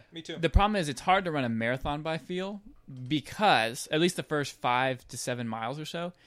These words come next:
Speaker 2: because it's so exciting. You know, there's a lot of, you know, you're not gonna be at the starting line of the Boston Marathon and hear crickets. I mean, there's gonna be a lot of cheering, there's gonna be a lot of
Speaker 1: Yeah.
Speaker 2: spectacle, a lot of pageantry.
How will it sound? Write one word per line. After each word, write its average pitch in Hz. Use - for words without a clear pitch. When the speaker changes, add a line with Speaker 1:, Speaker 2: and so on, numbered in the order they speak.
Speaker 2:
because 185
it's 160
so 147
exciting. 117
You 143
know, 117
there's 127
a 120
lot 120
of, 131
you 139
know, 127
you're 151
not 170
gonna 139
be 127
at 127
the 120
starting 123
line 117
of 123
the 123
Boston 120
Marathon 120
and 123
hear 117
crickets. -
I -
mean, 117
there's 117
gonna 123
be 120
a 123
lot 117
of 113
cheering, 180
there's 131
gonna 120
be 123
a 131
lot 127
of 139
Speaker 1:
Yeah. 131
Speaker 2:
spectacle, 151
a -
lot 120
of 113
pageantry. 143